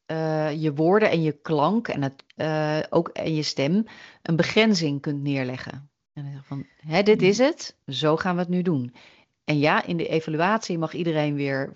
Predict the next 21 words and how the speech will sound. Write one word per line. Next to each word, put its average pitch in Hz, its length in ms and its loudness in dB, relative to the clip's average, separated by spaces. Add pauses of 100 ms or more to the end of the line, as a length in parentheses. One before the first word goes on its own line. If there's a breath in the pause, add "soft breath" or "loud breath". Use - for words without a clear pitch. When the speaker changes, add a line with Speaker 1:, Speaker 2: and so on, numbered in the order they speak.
Speaker 1:
volop 220 300 0
schieten. 302 500 0 (300)
En 175 120 -2
dan 156 100 2
nemen 160 200 6
we 151 60 6
die 147 100 4
lessen 151 280 2
ook 214 140 4
weer 240 140 4
mee, 240 380 0 (280 soft breath)
want 147 140 -4
dat 156 140 2
is 139 100 -4
ook 170 200 2
leiderschap. 226 680 2 (360 soft breath)
Maar 170 600 2 (140)
eh, 160 220 -2 (240)
ik 180 180 -2
sta 165 260 2
aan, 151 300 -2